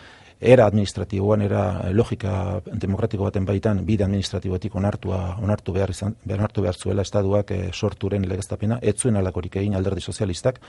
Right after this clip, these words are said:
bide judizialean, eh, jarri zuen, eta bide judizial horrek, eh, azkenean, eh, legeztapenean, eh,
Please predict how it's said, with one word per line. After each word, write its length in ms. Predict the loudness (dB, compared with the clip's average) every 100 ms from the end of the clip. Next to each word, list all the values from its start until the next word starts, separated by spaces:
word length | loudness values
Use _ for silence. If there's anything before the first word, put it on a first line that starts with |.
| -20 -16 -4
bide 260 | -2 0 -2
judizialean, 580 | -6 -4 0 2 0 0
eh, 200 | -2 -4 -2
jarri 180 | -2
zuen, 280 | 0 0 0 -2 -16 -20 -6
eta 200 | 0 2
bide 180 | 4 2
judizial 420 | 2 0 2 2
horrek, 340 | 2 4 2 0
eh, 220 | -2 -2
azkenean, 580 | -4 -4 -2 0 0 0
eh, 220 | 0 0
legeztapenean, 640 | 0 -2 -2 -2 0 2 2
eh, 220 | 0